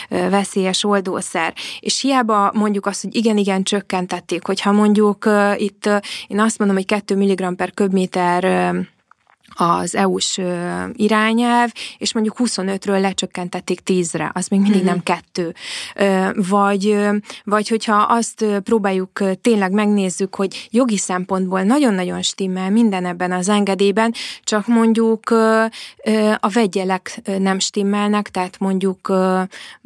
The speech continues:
Speaker 1: mangán helyett magnézium vegyele van benne, és akkor keresem, hogy magnézium, eddig erről nem volt szó, hol van ebben magnézium. Tehát, ö, mm, mm, sokszor maguk, a, akik az engedélyt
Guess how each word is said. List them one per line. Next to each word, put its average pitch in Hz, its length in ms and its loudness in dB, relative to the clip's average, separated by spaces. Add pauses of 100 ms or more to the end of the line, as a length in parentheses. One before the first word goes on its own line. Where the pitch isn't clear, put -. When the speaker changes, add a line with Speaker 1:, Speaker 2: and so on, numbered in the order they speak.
(120)
Speaker 1:
mangán 190 580 2
helyett 175 440 -4
magnézium 175 720 -4
vegyele 180 540 0
van 165 200 -2
benne, 202 520 2
és 202 200 -4
akkor 190 300 -10
keresem, 185 460 -4
hogy 170 200 -10
magnézium, 175 640 -4
eddig 226 260 0
erről 277 220 4
nem 262 220 0
volt 170 200 -8
szó, 196 240 0
hol 190 180 2
van 170 160 -4
ebben 165 280 -8
magnézium. 220 800 4 (600)
Tehát, 214 260 -4
ö, 233 340 4
mm, 254 1120 2 (340)
mm, 320 140 6 (140)
sokszor 254 640 -2
maguk, 240 520 4
a, 196 380 0
akik 190 320 -4
az 185 180 -2
engedélyt 185 920 -2